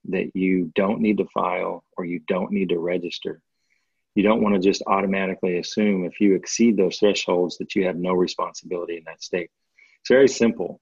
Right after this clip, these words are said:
It, it really is. It's easy to say it's, uh, it's an increased threshold, um,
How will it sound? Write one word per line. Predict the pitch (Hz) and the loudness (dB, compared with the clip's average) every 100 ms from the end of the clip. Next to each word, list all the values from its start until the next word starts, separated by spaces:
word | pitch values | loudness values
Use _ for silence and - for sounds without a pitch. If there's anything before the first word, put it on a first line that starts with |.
| - | -6
It, | 98 92 | -4 0
it | 95 | 2
really | 117 110 107 | 6 8 8
is. | 101 | 6
It's | 87 - | 2 0
easy | 123 120 113 | 4 6 6
to | 101 | 4
say | - 110 101 98 98 - | 4 4 6 6 2 0
it's, | 104 92 - - - | -6 -6 -8 -14 -12
uh, | 95 90 92 | -12 -10 -10
it's | - 107 - | -6 -6 -6
an | 98 | -2
increased | 117 123 - 120 110 - | 0 0 4 6 6 2
threshold, | - 107 95 - 87 92 - _ _ - - _ _ - | 0 2 2 -2 -2 -2 -6 _ _ -20 -20 _ _ -8
um, | 98 95 92 | -2 0 0